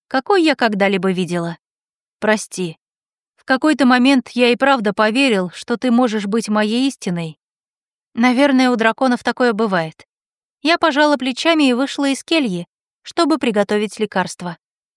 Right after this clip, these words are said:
А когда вернулась, обнаружила, что меня уже поджидает служительница. Судя по всему, она только что закончила разговор с Корнеллом, и тот не сказал ей ничего лишнего. «Миссис Сант»,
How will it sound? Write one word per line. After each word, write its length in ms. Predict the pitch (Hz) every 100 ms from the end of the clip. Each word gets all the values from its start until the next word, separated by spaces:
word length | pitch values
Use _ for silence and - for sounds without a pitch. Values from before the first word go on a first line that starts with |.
| _
А 100 | 214
когда 260 | 220 233 214
вернулась, 640 | 208 240 277 339 330 - - _
обнаружила, 720 | - 226 240 254 330 320 330
что 160 | 311 277
меня 360 | 226 214 277
уже 200 | 294 262
поджидает 540 | 247 190 190 180 185 190
служительница. 920 | - 254 269 240 180 175 - - 170 - _ _ _ _ _ _
Судя 300 | - 359 320
по 120 | 294 294
всему, 300 | - 302 330
она 280 | 311 285
только 340 | 285 302 269 254
что 200 | - 214
закончила 580 | 202 - 247 - 226 208
разговор 500 | 208 202 202 185 175
с 60 |
Корнеллом, 640 | - 320 302 311 302 302 - _ _ _
и 140 | - 254
тот 240 | 339 359
не 120 | 277
сказал 500 | - 226 196 226 269
ей 400 | 214 196 214 202 _
ничего 400 | 214 196 233 233
лишнего. 560 | 269 247 - 180 165 - _ _ _ _ _ _
«Миссис 460 | 208 202 190 - 277
Сант», 420 | 339 285 190 -